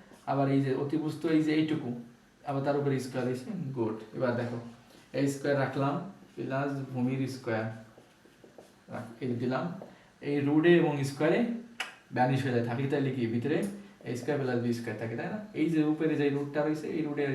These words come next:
স্কয়ারে কেটে গেছে, তাহলে ভিতরে যেটা থাকে সেটা দিচ্ছি, বুঝছো? এখন দেখো আমাদের ভূমির মানটা দরকার, তাহলে ভূমিটা রাখবো, রাখলাম, আর এই যে যা আছে এইখানে আমরা দিলাম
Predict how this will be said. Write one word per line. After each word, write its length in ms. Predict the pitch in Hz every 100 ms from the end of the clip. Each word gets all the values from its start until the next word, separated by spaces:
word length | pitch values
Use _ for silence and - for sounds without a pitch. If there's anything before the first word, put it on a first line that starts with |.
| 123
স্কয়ারে 220 | - 120 - - -
কেটে 180 | 127 120
গেছে, 140 | 117 117
তাহলে 140 | 123 123
ভিতরে 140 | 139
যেটা 140 | 139 135
থাকে 120 | 143 151
সেটা 160 | 123 127
দিচ্ছি, 220 | 120 117 113 - - -
বুঝছো? 380 | 127 123 - 175 180 - - - -
এখন 160 | 123 165 147
দেখো 160 | 143 127 123
আমাদের 200 | 139 156 131
ভূমির 200 | 139 147
মানটা 180 | 143 139 131
দরকার, 260 | 123 113 - - - -
তাহলে 160 | - 131 131
ভূমিটা 260 | 135 151 143
রাখবো, 280 | 135 - 147 202 - - - - - - - - - - - 131
রাখলাম, 320 | 120 147 170 165
আর 80 | 139 147
এই 60 | 156
যে 60 | 165
যা 60 | 147 143
আছে 160 | 143 170 165
এইখানে 260 | 139 139 143 143
আমরা 140 | 151 139
দিলাম 220 | 127 107